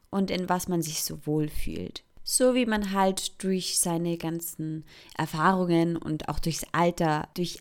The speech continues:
alles irgendwie dazulernt, ne? Und apropos Erfahrungen und Alter und es ist einem egal oder nicht, möchte ich jetzt noch zum Schluss einen Punkt erwähnen, der mir auch wichtig ist, vor allem halt, den ich weiterleiten möchte an Leute, die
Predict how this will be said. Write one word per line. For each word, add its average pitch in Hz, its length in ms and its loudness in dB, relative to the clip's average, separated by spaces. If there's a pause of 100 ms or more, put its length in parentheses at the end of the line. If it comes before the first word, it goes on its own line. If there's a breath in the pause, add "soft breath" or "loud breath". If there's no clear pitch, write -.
alles 202 500 2
irgendwie 180 600 0
dazulernt, 139 840 -2
ne? 262 240 2
Und 247 180 -2
apropos 214 520 0
Erfahrungen 202 720 2
und - 260 -2
Alter 196 580 2
und 180 260 -4 (120)
es - 140 -6
ist 185 120 0
einem 175 180 4
egal 165 400 2
oder - 180 -6
nicht, 196 480 0
möchte 202 260 2
ich 202 120 0
jetzt 202 180 0
noch 180 140 6
zum 180 180 8
Schluss 180 420 -2
einen 180 140 -6
Punkt 208 400 -4
erwähnen, 180 640 -2 (280 loud breath)
der 220 100 -2
mir 240 260 2
auch - 280 -4
wichtig 180 440 -6
ist, 185 300 -4
vor 185 160 -6
allem 202 240 0
halt, 185 300 -2
den 190 100 4
ich 190 220 -2 (100)
weiterleiten 196 720 -2
möchte 190 340 -4
an 175 320 -2
Leute, 175 440 0
die 170 340 -4